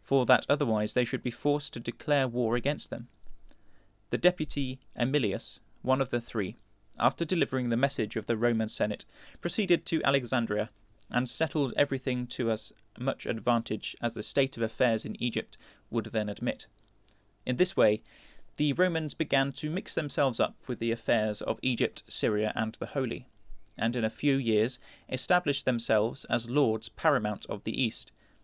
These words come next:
being thus constituted a power in Asia, which is symbolized in this relation by the little horn on the northern horn of the Grecian goat, and in the thirty-sixth verse of the chapter styled "The king." But,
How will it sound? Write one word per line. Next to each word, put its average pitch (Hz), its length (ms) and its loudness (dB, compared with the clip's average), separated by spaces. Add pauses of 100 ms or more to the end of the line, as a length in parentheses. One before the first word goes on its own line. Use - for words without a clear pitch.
(240)
being 135 220 2
thus 147 220 0
constituted 120 680 -4
a 110 80 4
power 123 360 2
in 113 260 0
Asia, 117 340 -2 (480)
which 139 180 0
is - 80 -2
symbolized 123 600 4 (240)
in 131 100 -4
this 160 240 -2
relation 110 420 2 (300)
by 123 160 8
the 123 100 0
little 147 280 -2
horn 113 400 0 (200)
on 117 140 0
the 117 160 0
northern 139 440 -2
horn 107 300 -2
of 120 120 -6
the 135 100 -2
Grecian 113 420 -4
goat, 127 280 4 (1000)
and 120 380 -2 (200)
in 120 140 -4
the 110 100 0
thirty-sixth - 760 -2
verse 110 260 0
of - 80 -6
the - 80 -6
chapter - 360 -4
styled 113 560 0 (500)
"The 107 80 2
king." 107 420 2 (840)
But, - 300 4